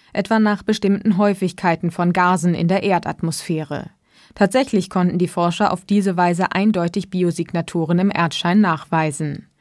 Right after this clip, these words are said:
Die Astronomen wollen die Methode künftig auch für die Suche nach Leben auf Planeten bei anderen Sternen einsetzen, berichten sie im Fachblatt Nature.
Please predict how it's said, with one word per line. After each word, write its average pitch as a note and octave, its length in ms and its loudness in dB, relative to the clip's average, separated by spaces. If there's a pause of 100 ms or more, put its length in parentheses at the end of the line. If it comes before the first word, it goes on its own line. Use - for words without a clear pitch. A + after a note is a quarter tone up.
(360)
Die G3 60 2
Astronomen F#3+ 580 2
wollen A#3+ 240 2
die G#3 100 2
Methode G3 420 0
künftig G#3 500 -2
auch F#3+ 200 0
für A#3+ 140 -2
die G#3 100 2
Suche F3 320 -2
nach F#3 180 -2
Leben F3 320 0
auf - 220 -4
Planeten F#3+ 480 0
bei F#3+ 140 0
anderen G3+ 400 0
Sternen F3+ 360 0
einsetzen, F3+ 680 0 (320)
berichten G#3 440 0
sie D#3 160 -2
im A3 140 2
Fachblatt F3+ 540 -2
Nature. D#3+ 600 0